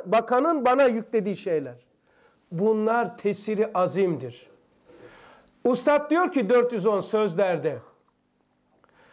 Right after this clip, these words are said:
e, bunlar diyor hissiyat-ı ulviye-i insaniyi tahrip eder diyor. Diyor mu, demiyor mu?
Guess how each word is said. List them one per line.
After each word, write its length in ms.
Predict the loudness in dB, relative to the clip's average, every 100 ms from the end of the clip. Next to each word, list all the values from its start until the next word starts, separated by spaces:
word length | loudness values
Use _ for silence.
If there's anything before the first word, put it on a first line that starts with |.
| _ _ _ 0
e, 360 | 2 4 2 2
bunlar 480 | 0 2 4 2 2
diyor 460 | 2 2 0 -6 -20 _ _ _ -4
hissiyat-ı 800 | -2 -2 0 2 4 4 2 -2
ulviye-i 800 | -2 0 0 0 2 2 2 2
insaniyi 880 | 0 0 0 0 0 2 2 2 0
tahrip 420 | 2 2 2 2
eder 340 | 2 2 -2 -6
diyor. 300 | -14 -16 _ _ _ _ _ -4
Diyor 180 | 0 2
mu, 140 | 2
demiyor 260 | 2 2
mu? 60 | 0